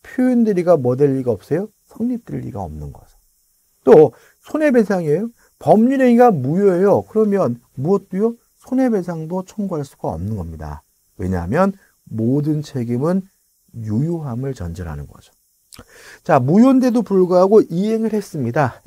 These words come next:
이행을 했다면 원칙적으로 부당이득으로 반환을 해줘야 됩니다. 다만 그 무효의 원인이 반사회적인 경우,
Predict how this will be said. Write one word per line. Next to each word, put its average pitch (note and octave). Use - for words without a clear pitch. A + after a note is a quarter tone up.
이행을 D#3
했다면 A2
원칙적으로 D3
부당이득으로 E3
반환을 G2+
해줘야 C#3+
됩니다. C2+
다만 C3
그 -
무효의 C#3
원인이 B2+
반사회적인 C3
경우, -